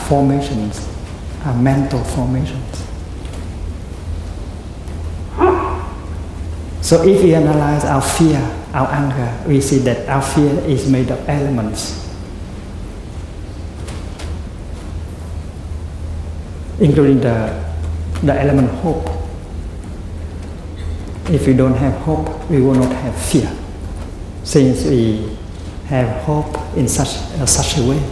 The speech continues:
that is, fear become possible. So fear is a mental formation. Love is a mental formation. Hate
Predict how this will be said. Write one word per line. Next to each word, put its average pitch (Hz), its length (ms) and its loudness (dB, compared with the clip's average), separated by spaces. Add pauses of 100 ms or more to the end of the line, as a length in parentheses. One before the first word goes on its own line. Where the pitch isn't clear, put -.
(260)
that 127 140 4
is, - 300 2
fear 131 280 4
become 120 380 0
possible. 123 480 0 (1200)
So - 180 6
fear 160 360 6 (220)
is 131 180 6
a 117 460 2 (180)
mental 147 600 2
formation. 175 640 0 (640)
Love 147 640 4
is 135 180 4
a 120 60 6
mental 135 380 4
formation. 156 760 0 (420)
Hate 160 380 4